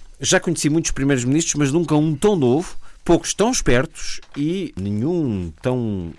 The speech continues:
atraente. A descrição é feita pelo programa Sessenta Minutos na sua versão Austrália e refere-se a Jacinda Ardern, a primeira-ministra da Nova Zelândia, que também não foi poupada nesta entrevista ou nesta longa reportagem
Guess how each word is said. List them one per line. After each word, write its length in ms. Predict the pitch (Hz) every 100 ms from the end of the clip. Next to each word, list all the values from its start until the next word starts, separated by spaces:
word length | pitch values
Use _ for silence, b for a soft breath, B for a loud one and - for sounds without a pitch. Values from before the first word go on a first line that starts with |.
| 101
atraente. 720 | 104 104 107 151 170 - - 76
A 60 | 92
descrição 420 | - 139 156 143
é 60 |
feita 340 | - 143 - - B B B -
pelo 140 | 131
programa 420 | 123 123 131 127 117
Sessenta 320 | - 135 113
Minutos 580 | 117 110 92 - - 92
na 100 | 95
sua 340 | - - 92 87
versão 260 | - 95
Austrália 640 | 92 98 131 151 180 160
e 160 | 110 117
refere-se 460 | - 113 107 - 104
a 40 |
Jacinda 360 | 98 98 92 80
Ardern, 320 | 101 135 127
a 20 |
primeira-ministra 720 | 98 104 92 85 87 - 80 B B B B -
da 200 | 107 117
Nova 180 | 98
Zelândia, 400 | 90 80 98 139
que 420 | 123 - 120 110 104
também 240 | 110 98 104
não 140 | 104
foi 120 | 113
poupada 400 | 95 87 80 90
nesta 320 | 95 92 -
entrevista 420 | 76 78 85 92 78
ou 60 |
nesta 300 | 76 - 78
longa 320 | 78 87 87 80
reportagem 600 | - - 87 87 90